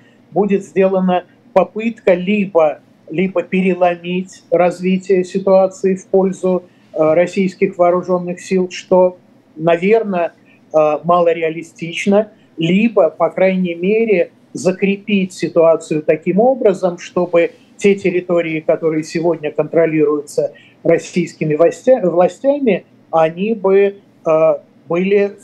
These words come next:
вполне защищены, и, э, не, э, опасался бы Кремль того, что Украина отвоюет назад, там,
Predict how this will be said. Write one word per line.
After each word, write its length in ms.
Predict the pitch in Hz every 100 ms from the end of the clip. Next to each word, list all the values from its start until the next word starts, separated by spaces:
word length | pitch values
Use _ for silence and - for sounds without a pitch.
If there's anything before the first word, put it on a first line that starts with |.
| -
вполне 460 | 180 180 180 196
защищены, 960 | 180 196 - 180 - 185 180 190 233 240 - - _ -
и, 420 | 165 185 196 185
э, 320 | 156 156 156 151 - _ _ -
не, 380 | 151 165 185 185
э, 160 | 185 -
опасался 1080 | 160 160 160 151 165 190 - 180 170 - 156
бы 140 | 156
Кремль 480 | - 175 160 156 151
того, 380 | 175 170 214 262
что 300 | - - 175
Украина 800 | 160 160 170 165 180 208 196 175
отвоюет 720 | 165 170 165 165 175 160 160
назад, 480 | 160 156 156 147 143
там, 140 | -